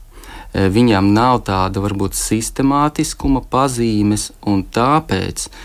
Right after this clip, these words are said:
mēs varbūt kaut kur tā labticīgi, eh, vēl domājam, ka, nu, tas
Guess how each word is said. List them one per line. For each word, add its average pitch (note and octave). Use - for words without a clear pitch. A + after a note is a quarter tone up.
mēs G#2
varbūt G#2
kaut G2
kur G2+
tā F#2
labticīgi, G2+
eh, F#2+
vēl G2+
domājam, A2+
ka, G2
nu, A#2
tas -